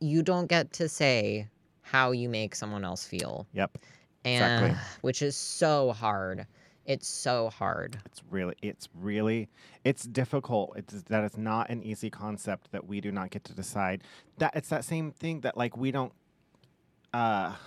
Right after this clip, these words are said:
Speaker 2: what's that, that principle is that, like, your, your intentions don't change,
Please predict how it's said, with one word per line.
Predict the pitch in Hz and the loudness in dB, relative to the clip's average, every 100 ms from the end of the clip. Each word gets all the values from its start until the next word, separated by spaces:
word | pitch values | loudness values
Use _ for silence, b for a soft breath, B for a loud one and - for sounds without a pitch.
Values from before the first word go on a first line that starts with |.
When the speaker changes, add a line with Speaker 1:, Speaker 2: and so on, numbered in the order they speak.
| B B B - | B B B -12
Speaker 2:
what's | 131 - | -12 -8
that, | 131 110 - | -8 -8 -6
that | 120 - | -8 -8
principle | 117 - 110 117 | -12 -12 -10 -8
is | 101 107 | -8 -10
that, | - | -10
like, | 98 98 - b b b b b b _ _ _ _ _ | -10 -10 -14 b b b b b b _ _ _ _ _
your, | 107 123 123 117 - - - | -6 0 0 -2 -8 -20 0
your | 113 120 120 | 6 6 6
intentions | 117 117 113 - 117 117 - | 2 0 0 2 0 0 -2
don't | - 104 - | 2 2 2
change, | - 110 107 107 104 - - | -4 -2 0 -2 -4 -8 -10